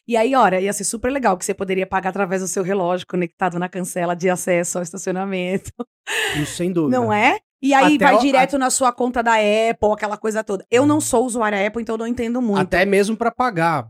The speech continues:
Speaker 2: É, pra pagar hoje,
Speaker 1: Não é
Speaker 2: não
Speaker 1: no
Speaker 2: só,
Speaker 1: Apple
Speaker 2: não
Speaker 1: Pay?
Speaker 2: só na Disney, é tudo no Apple Pay,
Speaker 1: Na
Speaker 2: né?
Speaker 1: Apple Pay. E aí outra coisa, em forma de pagamento lá dentro, só a Apple Pay.
Speaker 2: Apple
Speaker 1: Mais
Speaker 2: Pay,
Speaker 1: nada,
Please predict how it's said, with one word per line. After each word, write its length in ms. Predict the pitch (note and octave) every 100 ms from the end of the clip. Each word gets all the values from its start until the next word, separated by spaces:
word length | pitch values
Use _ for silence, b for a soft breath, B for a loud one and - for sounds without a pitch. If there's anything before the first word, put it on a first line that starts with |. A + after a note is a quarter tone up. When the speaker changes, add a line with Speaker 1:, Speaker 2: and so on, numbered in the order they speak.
| B2+
Speaker 2:
É, 120 | B2 - _
pra 140 | C#3
pagar 420 | - D#3 C#3+ D3
hoje, 400 | E3 D#3 D#3 D3 D3+
Speaker 1:
Não 140 | A3+
é 80 | C#4
Speaker 2:
não 80 | C4
Speaker 1:
no 60 |
Speaker 2:
só, 140 | B3 G#3+
Speaker 1:
Apple 100 | A3+
Speaker 2:
não 60 | F3+
Speaker 1:
Pay? 160 | C#4 B3
Speaker 2:
só 120 | A#3
na 140 | G#3+
Disney, 440 | F3 C#3+ F3 A3+ A3
é 60 | G3+
tudo 220 | G3 F#3+
no 80 | G3+
Apple 220 | F#3 F#3+ -
Pay, 200 | B2+ A#2+
Speaker 1:
Na 80 | G#3+
Speaker 2:
né? 80 |
Speaker 1:
Apple 180 | G#3 -
Pay. 140 | - F#3+ _
E 100 | C4
aí 180 | C4+ C#4
outra 280 | C#4+ C#4+ D4+
coisa, 280 | C4 G#3+ A3+
em 80 |
forma 240 | B3+ A#3+ A#3+
de 40 | A#3+
pagamento 400 | A3+ A3 A3 A3
lá 100 | G#3
dentro, 340 | A3 C#4+ A3
só 320 | - F#3+ F3
a 120 | A3
Apple 180 | C4 E4+ -
Pay. 220 | E3+ D#3+
Speaker 2:
Apple 100 | D3+
Speaker 1:
Mais 240 | G3+ G#3+ A#3+
Speaker 2:
Pay, 80 | G#3+
Speaker 1:
nada, 460 | F#3 E3 D#3+ D#3